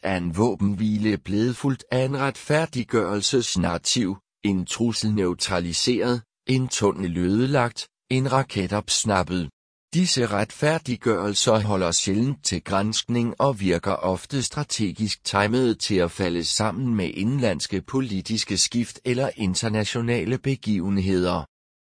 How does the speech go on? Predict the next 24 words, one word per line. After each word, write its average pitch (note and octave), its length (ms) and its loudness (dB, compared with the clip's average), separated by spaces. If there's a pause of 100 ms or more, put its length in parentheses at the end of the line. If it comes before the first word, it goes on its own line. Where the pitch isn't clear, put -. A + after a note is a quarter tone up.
November D3 520 2
to D#3+ 300 -2
tusind A2 520 -2
og F#2 380 2
otte: A#2+ 400 2
Våbenhvilen, C3+ 1080 0 (260)
for C3 160 0
eksempel, F#2 720 0 (220)
blev G2 320 0
brudt A2+ 360 -2
af F2 160 -2
et E2+ 120 -6
israelsk F2+ 800 -2
raid, F2+ 540 0 (200)
lige G2+ 360 0
da G2+ 220 0
amerikanske A#2 1000 -2
valg F#2+ 220 2
afsluttedes, F2+ 880 0 (220)
muligvis B2 680 2
for C3 200 0
at B2 120 0
forudse F#2+ 760 2
forventede G2 840 0